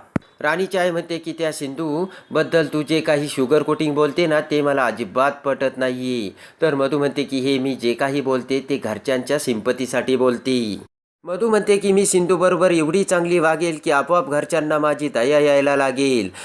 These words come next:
आणि घरच्यांना का एकदा माझी दया यायला लागली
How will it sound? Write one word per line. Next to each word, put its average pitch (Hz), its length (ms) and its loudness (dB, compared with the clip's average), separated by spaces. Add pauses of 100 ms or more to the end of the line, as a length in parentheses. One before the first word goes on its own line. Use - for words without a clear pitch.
(120)
आणि 151 220 0
घरच्यांना 165 500 0
का 165 140 0
एकदा 151 280 2
माझी 147 260 0
दया 127 280 4
यायला 143 360 4
लागली 135 440 -2